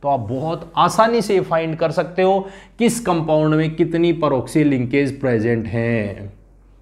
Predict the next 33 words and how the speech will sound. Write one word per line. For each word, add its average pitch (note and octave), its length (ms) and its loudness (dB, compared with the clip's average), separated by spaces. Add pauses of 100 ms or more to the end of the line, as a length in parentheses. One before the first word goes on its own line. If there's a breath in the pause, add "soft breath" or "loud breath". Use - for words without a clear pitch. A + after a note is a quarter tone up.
(160)
हमने C3+ 180 -2
पूछा, D#3 240 -2
"अच्छा, A3+ 360 4
ये C#3+ 200 2
हम E3 140 0
बता E3+ 220 0
सकते B3 340 0
हैं?" C3 180 -4 (300 loud breath)
बिल्कुल, E3+ 400 2
हम C#3+ 120 0
बता B2+ 220 -2
सकते D3+ 280 -4
हैं। F#3+ 200 0 (280 loud breath)
कोई G#3+ 280 8
भी B3+ 140 0
कंपाउंड F3 640 -2 (260)
जिसके F3 500 0
भी G#3+ 160 0
अंदर D#3+ 320 0
आपको D#3+ 600 0 (200 loud breath)
ये F#3 240 4
पता G#3 240 0
करना F3 260 0
है G#3+ 60 -2
कि G3+ 100 -6
किसके A3 460 -2
अंदर G3+ 400 2
ये A3 140 4
ऑक्सीजन, A3 540 2
ऑक्सीजन G#3+ 460 2
बॉन्ड A3 240 4
प्रेजेंट G3 420 4
है, G3+ 320 6